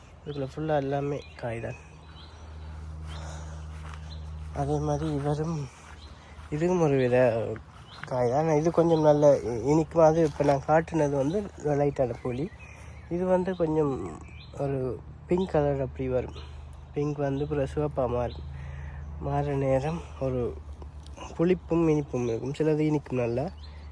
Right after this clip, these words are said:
இது பிடிக்கும். இதுவும் ஃபுல்லா கா-, காய் இருக்கு உள்ளுக்குள்ள. இப்பதான் எல்லாம் காய்க்கணும் இதுக்குள்ள.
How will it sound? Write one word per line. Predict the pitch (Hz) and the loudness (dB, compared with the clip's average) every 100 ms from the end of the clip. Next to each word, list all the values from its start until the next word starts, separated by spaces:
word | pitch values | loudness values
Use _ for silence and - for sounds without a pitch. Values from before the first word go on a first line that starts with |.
| - | -12
இது | 143 135 | -8 -4
பிடிக்கும். | 131 127 135 | -4 -2 0
இதுவும் | 143 156 160 | 2 2 0
ஃபுல்லா | - 143 139 127 | -4 -2 -2 -4
கா-, | 131 123 127 | -8 -6 -8
காய் | - 135 131 127 | -6 -4 -2 -4
இருக்கு | - 131 | -6 -6
உள்ளுக்குள்ள. | 123 117 120 143 165 - - - - - - | -6 -8 -6 -6 -8 -10 -12 -14 -14 -16 -18
இப்பதான் | - 147 156 151 | -8 -4 -2 -2
எல்லாம் | 147 131 123 | -2 -4 -8
காய்க்கணும் | 127 - 120 113 113 | -10 -10 -14 -14 -14
இதுக்குள்ள. | - - - | -14 -16 -16